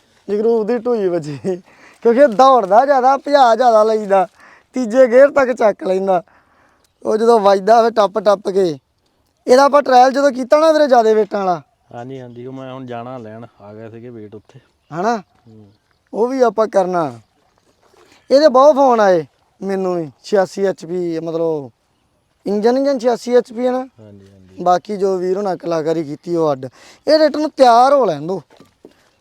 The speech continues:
Speaker 1: ਤੁਸੀਂ ਚੰਗੀ ਤਰ੍ਹਾਂ ਇਹ ਵੀਡੀਓ ਨਾ ਸਾਰੀਆਂ ਆਪਦੇ ਕੋਲ ਸੇਵ ਕਰਕੇ ਰੱਖ ਲਿਆ ਜੇ। ਇਹਦੀ ਆਹ ਵਾਲੀ ਸ਼ਕਲ ਤੁਹਾਨੂੰ ਲੱਭਣੀ ਨਹੀਂ।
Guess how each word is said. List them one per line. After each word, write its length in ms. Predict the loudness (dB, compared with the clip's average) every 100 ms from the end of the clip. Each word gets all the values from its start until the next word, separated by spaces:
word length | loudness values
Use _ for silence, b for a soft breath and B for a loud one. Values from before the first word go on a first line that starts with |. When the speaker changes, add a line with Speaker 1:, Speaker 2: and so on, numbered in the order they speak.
| -6
Speaker 1:
ਤੁਸੀਂ 160 | -4 -2
ਚੰਗੀ 340 | -2 -2 -2
ਤਰ੍ਹਾਂ 220 | -2 0
ਇਹ 60 | 0
ਵੀਡੀਓ 300 | 0 0 2
ਨਾ 280 | 4 2 2
ਸਾਰੀਆਂ 440 | 2 2 2 0
ਆਪਦੇ 160 | 2 2
ਕੋਲ 140 | 0
ਸੇਵ 300 | 0 2 2
ਕਰਕੇ 280 | 0 0 2
ਰੱਖ 240 | 2 2 0
ਲਿਆ 160 | 0 2
ਜੇ। 180 | 0 -4 b b b b 0
ਇਹਦੀ 260 | 0 4
ਆਹ 200 | 4 4
ਵਾਲੀ 180 | 2 0
ਸ਼ਕਲ 320 | -2 -2 -2
ਤੁਹਾਨੂੰ 260 | -2 -4 -4
ਲੱਭਣੀ 340 | -2 -2 -2
ਨਹੀਂ। 200 | -2 -6